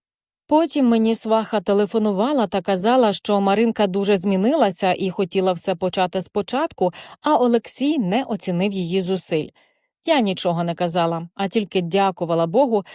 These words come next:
що нарешті мій син прозрів. Я не кажу, що жінка має обожнювати мого сина, але має бодай його поважати, якщо не любить. А тут жінка любить лиш себе, то що з неї взяти? Хай собі щасливо живе вкупі зі своїм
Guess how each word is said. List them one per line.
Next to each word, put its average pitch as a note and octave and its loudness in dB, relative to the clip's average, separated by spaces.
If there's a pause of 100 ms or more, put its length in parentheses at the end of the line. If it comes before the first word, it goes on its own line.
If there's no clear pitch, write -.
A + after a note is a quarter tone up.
(120)
що - -6
нарешті B3 0
мій F#3 -2
син F#3 -2
прозрів. F3 -2 (460)
Я D4 2
не D4 2
кажу, C#4+ 0
що - -2
жінка G3+ -2
має G#3 0
обожнювати F#3+ 0
мого F3+ -4
сина, G#3 0 (260)
але G3 0
має F#3+ -2
бодай F#3+ 0
його G3 -2
поважати, G3 0
якщо F3 -4
не F#3+ -2
любить. G#3 -2 (480)
А D4+ 2
тут D#4+ 2
жінка A3 -2
любить A3 -2
лиш G3 -2
себе, G#3+ 0
то F#3 -6
що C4+ -2
з G#3+ -2
неї F3+ -2
взяти? F#3 -2 (380)
Хай F#4 4
собі C#4 2
щасливо A#3 4
живе F#3+ 2
вкупі B3 0
зі G3 2
своїм G3 2